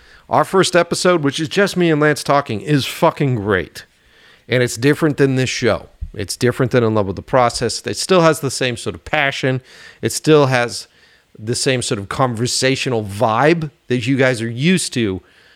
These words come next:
Um, but there's a bit more of a formula sort of enabling us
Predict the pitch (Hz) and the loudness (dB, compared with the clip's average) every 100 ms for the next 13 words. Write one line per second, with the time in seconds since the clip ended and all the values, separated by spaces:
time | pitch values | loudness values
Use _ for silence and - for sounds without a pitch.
0 | _ - 107 104 101 98 - 131 123 120 | _ -4 0 0 -2 -4 -2 0 2 0
1 | 95 - 156 165 139 143 131 131 123 113 | -4 2 4 4 2 2 4 4 4 -2
2 | - 139 135 135 131 120 113 104 _ _ | -4 0 2 2 2 2 0 -4 _ _
3 | - - 135 123 120 98 - _ _ _ | -12 -2 2 4 4 -2 -14 _ _ _
4 | _ _ _ _ _ _ _ 143 156 160 | _ _ _ _ _ _ _ 2 6 8
5 | 170 190 151 120 85 82 65 - - | 8 6 2 0 -2 -6 -8 -8 -8